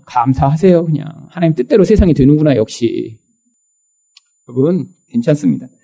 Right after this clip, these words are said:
자, 그래서 이렇게 모든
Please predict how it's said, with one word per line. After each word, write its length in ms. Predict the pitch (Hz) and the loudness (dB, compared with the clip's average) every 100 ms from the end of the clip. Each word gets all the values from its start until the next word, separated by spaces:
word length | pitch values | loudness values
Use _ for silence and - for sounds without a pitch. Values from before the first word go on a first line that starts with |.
| - | -2
자, 140 | 285 | 0
그래서 600 | 226 190 185 196 170 - - _ _ | 4 2 4 2 2 -2 -12 _ _
이렇게 420 | 170 294 - 370 | 2 2 2 2
모든 680 | 240 180 240 262 320 196 | 4 4 4 2 0 -2